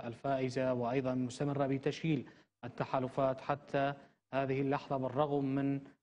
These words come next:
السخط الشعبي وأيضا، آه، المخاوف، وأيضا بالرغم من، آه، استياء من العملية الديمقراطية وانعدام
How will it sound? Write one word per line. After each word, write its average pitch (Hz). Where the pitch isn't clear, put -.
السخط 135
الشعبي 135
وأيضا، 135
آه، 107
المخاوف، 131
وأيضا 143
بالرغم 147
من، 147
آه، 139
استياء 156
من 143
العملية 131
الديمقراطية 131
وانعدام 131